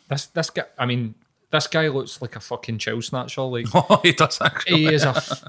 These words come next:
Speaker 1: like, and the way he speaks and people, like, um, I think I might have said this on the podcast, I'm not too sure, or whe-, whether it was a conversation with somebody. I can remember watching Have I Got News for You, and Boris Johnson
Speaker 2: Aye,
Speaker 1: was
Speaker 2: your
Speaker 1: on,
Speaker 2: dad was saying he was
Speaker 1: and
Speaker 2: dangerous
Speaker 1: that's
Speaker 2: and
Speaker 1: a
Speaker 2: that.
Speaker 1: dangerous man,
Speaker 2: He is.
Speaker 1: because it's,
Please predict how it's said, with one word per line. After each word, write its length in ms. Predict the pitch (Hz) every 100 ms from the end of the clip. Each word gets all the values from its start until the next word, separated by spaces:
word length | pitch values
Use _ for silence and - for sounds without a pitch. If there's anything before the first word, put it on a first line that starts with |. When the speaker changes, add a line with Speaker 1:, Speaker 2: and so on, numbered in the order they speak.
| - 151
Speaker 1:
like, 240 | 143 143
and 160 | 143 139
the 80 | 139
way 140 | 160
he 60 | 165
speaks 380 | - - 151 147
and 100 | 143
people, 260 | 139 147
like, 220 | 135 135 _ _ _ _ _ _ _ _
um, 240 | 131 117 120
I 80 | 151
think 200 | 208 196
I 40 |
might 140 | 185 147
have 100 | 123
said 160 | 139
this 200 | 127 -
on 60 | 117
the 60 |
podcast, 440 | 110 143 - 170 160
I'm 120 | 143
not 140 | 151
too 120 | - 127
sure, 340 | 123 139 147 _ _ _ -
or 60 | 113 113
whe-, 200 | 117 -
whether 180 | 120 117
it 40 |
was 100 | 110
a 60 | 104
conversation 560 | 120 110 - 127 -
with 80 | 143
somebody. 400 | 143 143 143 147 - _ _ -
I 120 | 143
can 180 | - 156
remember 320 | 147 135 127
watching 340 | 120 117 123
Have 120 | 117
I 80 | 113
Got 180 | 110 110
News 180 | 110 107
for 140 | 113
You, 280 | 107 113 120 _ _ _ _ _ - - -
and 240 | 113 107
Boris 260 | 120 113 -
Johnson 400 | 117 113 - 120
Speaker 2:
Aye, 100 | 87
Speaker 1:
was 100 | 85
Speaker 2:
your 100 | 90
Speaker 1:
on, 60 | 113
Speaker 2:
dad 120 | 85
was 140 | 85 -
saying 180 | 92
he 60 | 85
was 80 | 113
Speaker 1:
and 80 | 113
Speaker 2:
dangerous 380 | 87 87 90
Speaker 1:
that's 200 | 113 131
Speaker 2:
and 60 | 139
Speaker 1:
a 20 |
Speaker 2:
that. 40 | -
Speaker 1:
dangerous 400 | 117 113 110 -
man, 200 | 107 120
Speaker 2:
He 60 | 117
is. 60 | 117
Speaker 1:
because 220 | 120 107 _ _ _ _ -
it's, 320 | 117 -